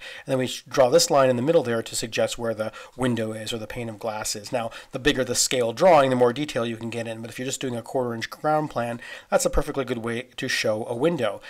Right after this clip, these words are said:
And it's a window because this is a solid line here instead of a dashed line, like the archway over here, because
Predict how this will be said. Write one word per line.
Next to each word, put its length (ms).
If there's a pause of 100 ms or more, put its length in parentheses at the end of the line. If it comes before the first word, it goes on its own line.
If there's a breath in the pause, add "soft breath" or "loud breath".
(160 loud breath)
And 80
it's 120
a 60
window 580
because 360
this 160
is 120
a 40
solid 480
line 280
here 200
instead 300
of 80
a 40
dashed 440
line, 320 (300 loud breath)
like 180
the 140
archway 420
over 220
here, 260
because 460